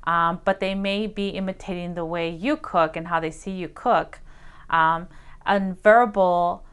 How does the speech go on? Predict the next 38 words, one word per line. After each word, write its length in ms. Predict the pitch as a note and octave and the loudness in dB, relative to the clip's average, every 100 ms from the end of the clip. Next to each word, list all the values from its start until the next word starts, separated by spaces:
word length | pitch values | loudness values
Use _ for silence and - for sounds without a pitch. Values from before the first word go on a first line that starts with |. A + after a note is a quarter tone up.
| - | -12
pretend 480 | - G3+ - F#3 F#3 | -8 -6 -4 -4 -4
play 280 | - F3+ F3 | 0 0 0
will 160 | E3+ | -2
be 320 | E3+ F3 E3 E3 | -6 -6 -6 -6
if 100 | E3+ | -6
they're 160 | F3 | -8
playing 480 | F3 F#3+ F3+ E3+ F3 | -6 -6 -6 -6 -2
mommy 640 | F3 F#3 F#3+ E3 D3+ C3+ - - - | 0 2 0 -4 -8 -10 -14 -20 -4
and 480 | E3 E3 D#3+ D#3+ E3 - - | 0 2 0 -4 -8 -16 -10
they 140 | F3+ F3 | -6 -6
use 320 | F3 F3+ E3+ | -6 -6 -6
a 60 | |
doll 380 | D#3+ E3+ D#3+ D#3+ | -2 4 6 6
and 120 | D#3+ | 4
pretend 480 | E3 E3 F3 D#3+ D#3+ | -2 -10 -6 -4 -2
that, 320 | D#3 D3 - - - - | -2 -2 -2 -10 -20 -14
you 80 | D#3 | -10
know, 140 | D3+ | -6
that's 320 | D3+ D3 - | -2 -2 -4
their 140 | - E3 | -6 -4
baby. 560 | E3+ D#3+ E3 D3+ D#3 | -2 -2 -2 -6 -6
And 160 | D#3 D#3+ | -6 -6
so 100 | F3 | -6
they're 140 | D#3 | -8
talking 320 | D3 D#3+ D#3 E3 | -4 -4 -4 -8
to 100 | E3 | -10
the 80 | |
baby, 640 | D#3+ D#3+ D#3 D#3 D#3 D3+ - - - - | -6 -4 -4 -4 -6 -6 -10 -20 -12 0
"Okay, 480 | C#4+ F4 - D4+ C#4 | 2 2 0 -2 -2
it's 140 | C4+ | -4
time 260 | - A3+ A3 | -6 -6 -6
to 120 | A#3+ | -10
feed 400 | A#3 C#4 D4 C#4+ | -10 -6 -6 -6
you. 240 | B3 B3 A#3+ | -4 -2 -2
Let's 240 | G3+ G3+ | -4 -6
get 240 | G#3 G#3 | -10 -8
your 80 | A#3 | -10
baby, 460 | G#3+ A#3+ B3+ C4 | -6 -6 -6 -8